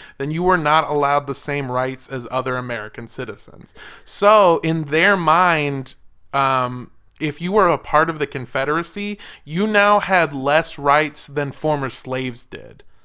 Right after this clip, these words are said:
That's what the ironclad oath would, like, try and make happen. The ironclad oath didn't go through, by the way. Lincoln vetoed it. Uh, Jackson vetoed it.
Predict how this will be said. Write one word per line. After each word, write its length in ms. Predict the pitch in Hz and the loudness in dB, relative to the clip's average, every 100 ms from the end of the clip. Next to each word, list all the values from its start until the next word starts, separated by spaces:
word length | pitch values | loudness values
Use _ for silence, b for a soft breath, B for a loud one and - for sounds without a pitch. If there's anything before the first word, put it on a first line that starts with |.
| - - - | -20 -8 0
That's 280 | 151 160 | 2 2
what 200 | 160 151 | 0 0
the 100 | 143 | 0
ironclad 600 | 135 139 135 120 139 123 - | -2 -2 -4 -4 -2 -2 -2
oath 340 | 135 127 - | -2 -2 -4
would, 160 | 123 120 | -8 -4
like, 240 | 120 117 - _ - | -6 -6 -16 _ -16
try 340 | - 139 123 127 | -4 0 2 0
and 280 | 123 113 117 | -4 -8 -6
make 240 | 123 - | -8 -6
happen. 420 | - 123 123 - - B B | -2 -2 -2 -8 -16 B B
The 120 | 233 | 2
ironclad 460 | 311 277 247 220 190 | 2 2 4 4 6
oath 300 | 185 175 135 | 4 2 0
didn't 240 | 165 165 | 0 2
go 180 | 143 135 | 0 0
through, 240 | - 131 123 | 0 -2 0
by 140 | 117 | -2
the 100 | 117 | -2
way. 220 | 110 98 | -6 -10
Lincoln 540 | 127 185 208 233 214 185 | 0 2 4 2 0 0
vetoed 420 | 180 202 190 190 | 0 4 4 4
it. 280 | 185 180 - | 2 0 0
Uh, 300 | 139 131 127 | 2 4 2
Jackson 520 | 127 175 185 - 180 | 2 2 2 0 -4
vetoed 420 | 156 185 180 175 165 | -2 -2 0 2 4
it. 240 | 165 156 | 2 2